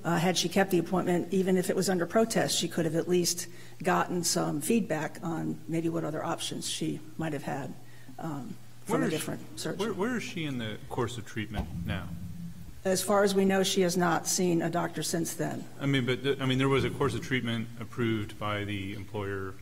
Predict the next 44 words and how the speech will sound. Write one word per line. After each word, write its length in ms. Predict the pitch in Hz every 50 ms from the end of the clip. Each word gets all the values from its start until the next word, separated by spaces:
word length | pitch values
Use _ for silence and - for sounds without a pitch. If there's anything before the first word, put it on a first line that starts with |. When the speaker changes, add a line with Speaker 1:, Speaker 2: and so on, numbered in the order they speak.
| - - - - - - - - - - - -
Speaker 1:
Yes, 240 | - 208 185 156 -
she 120 | - 220
was 160 | 202 202 175 214
Speaker 2:
Uh, 60 | 226
Speaker 1:
injured 220 | 226 233 220 196
in 60 | 196
Speaker 2:
okay. 60 | 196 180
Speaker 1:
December 340 | 185 - 214 190 196 196
of 100 | 196 180
nineteen, 800 | 202 196 196 190 - - 185 170 170 170 170 175 - - - -
Speaker 2:
Right. 100 | - 185 175
Speaker 1:
and 200 | 175 170 170 160
she 280 | - - 175 170 170
had 180 | 165 175 165 165
surgery 380 | - 190 185 180 175 175 170 165
in 80 | 165
January 340 | 165 170 165 165 165 165 165
of 80 | 165 -
twenty 240 | - 175 170 165
twenty, 460 | 160 - - 160 160 156 156 165 196 - 247 -
two 100 | - 214
surgeries: 440 | 185 - 170 151 147 156 151 -
one 260 | 170 170 175 170 170 165
to 200 | - - 165 156
put 260 | - - - 196 196
the 60 | 185
pin 180 | 156 185 170 170
in 220 | 170 165 160 160
and 120 | 160 156 160
then 120 | 160 156 151
another, 400 | 156 151 160 160 160 156 - - - - - - - - - - - -
uh, 160 | 165 156 160
surgery 340 | - - 170 160 156 156 156
two 160 | - - 170
weeks 180 | 170 165 -
later 180 | 165 160 156 151
to 140 | 156 - 156
remove 280 | 156 156 160 160 156 151
it, 120 | 151 -
and 120 | 156 156 160
that's 240 | 151 - - -
been 180 | - 170 156 156
the 80 | 160 147
extent. 360 | 143 - - - 123 -